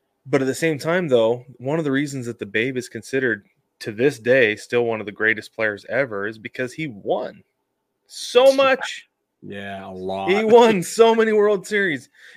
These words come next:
Speaker 1: because his
Speaker 2: Yeah.
Speaker 1: offensive output was so much greater than any other team in the league that they could
Speaker 2: Yeah.
Speaker 1: win with just him. Shohei Ohtani does not live in a time when he can win by himself, as we've seen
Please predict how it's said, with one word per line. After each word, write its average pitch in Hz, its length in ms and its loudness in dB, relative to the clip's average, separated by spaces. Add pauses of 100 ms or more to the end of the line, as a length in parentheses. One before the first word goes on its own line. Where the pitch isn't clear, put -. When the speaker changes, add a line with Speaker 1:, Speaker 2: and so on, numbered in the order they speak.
Speaker 1:
because 196 260 0
his 196 140 0
Speaker 2:
Yeah. 185 160 -6
Speaker 1:
offensive 185 380 -4
output 170 360 -4
was 143 180 -4
so 175 180 -2
much 170 240 -6
greater 156 400 -2
than 127 180 -6
any 165 240 -6
other 156 160 -4
team 165 260 -10
in 156 60 -12
the 139 100 -8
league 143 460 -8 (460)
that 143 180 -2
they 175 140 2
could 185 180 -4
Speaker 2:
Yeah. 143 60 -8
Speaker 1:
win 214 360 0
with 131 200 -4
just 107 320 -8
him. 76 280 -16 (1000)
Shohei 190 320 -2
Ohtani 190 340 -10
does 151 140 -6
not 160 180 -8
live 170 220 -4
in 151 80 -6
a 123 80 -10
time 160 560 -8
when 151 180 -10
he 175 140 -8
can 180 260 -10
win 190 460 -8
by 104 180 -4
himself, 107 560 -8 (720)
as 120 280 -4
we've 160 240 -2
seen 247 640 -8